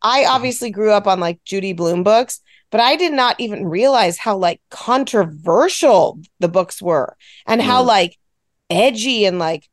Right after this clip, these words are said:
Speaker 1: forward she was
Speaker 2: Mm.
Speaker 1: to write about all the things she wrote about. So, like, shout out to Judy Blume for being freaking awesome.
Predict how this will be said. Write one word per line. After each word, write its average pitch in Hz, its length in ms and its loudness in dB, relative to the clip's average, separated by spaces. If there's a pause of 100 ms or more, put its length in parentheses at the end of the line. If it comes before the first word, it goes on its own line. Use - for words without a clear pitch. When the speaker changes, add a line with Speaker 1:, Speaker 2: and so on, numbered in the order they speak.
(880)
Speaker 1:
forward 208 680 2
she 202 280 -4
was 170 680 2 (180)
Speaker 2:
Mm. - 140 -12
Speaker 1:
to 208 100 0
write 190 320 0
about 202 300 2
all 190 140 2
the 185 120 -8
things 196 340 -4
she 190 200 -6
wrote 160 240 -2
about. 254 400 2 (320)
So, 240 260 2
like, 202 420 2 (380)
shout 220 480 -2
out 440 200 -2
to 311 100 -10
Judy 208 400 -4
Blume 185 340 0
for 180 160 -2
being 185 280 -4
freaking 170 440 -4
awesome. 180 520 -2